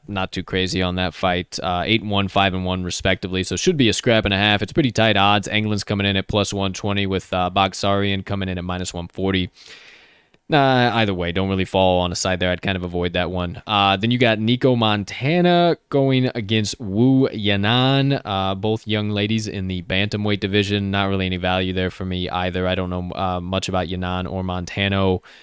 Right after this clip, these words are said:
Uh, Montano coming in as a minus two sixty favorite. I, I don't really see any value there whatsoever. Uh, moving right along into that, that, uh,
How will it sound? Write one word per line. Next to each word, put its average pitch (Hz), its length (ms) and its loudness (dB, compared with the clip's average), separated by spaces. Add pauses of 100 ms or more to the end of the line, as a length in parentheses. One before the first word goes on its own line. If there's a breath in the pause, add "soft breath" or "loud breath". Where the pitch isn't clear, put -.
(140)
Uh, 87 220 0
Montano 92 400 0
coming 98 180 -4
in 95 60 -2
as 92 120 -6
a 92 160 -6
minus 95 300 -4
two 98 220 -4
sixty 92 400 -2
favorite. 95 520 0
I, 80 340 -6
I - 20 -4
don't 87 120 -4
really 87 160 -4
see 92 160 -2
any 90 120 -4
value 90 320 2
there 92 260 0
whatsoever. 95 560 0 (920 loud breath)
Uh, 143 480 4
moving 160 280 4
right 165 120 4
along 165 360 4
into 147 540 2
that, 135 320 4
that, 135 280 2
uh, 127 240 6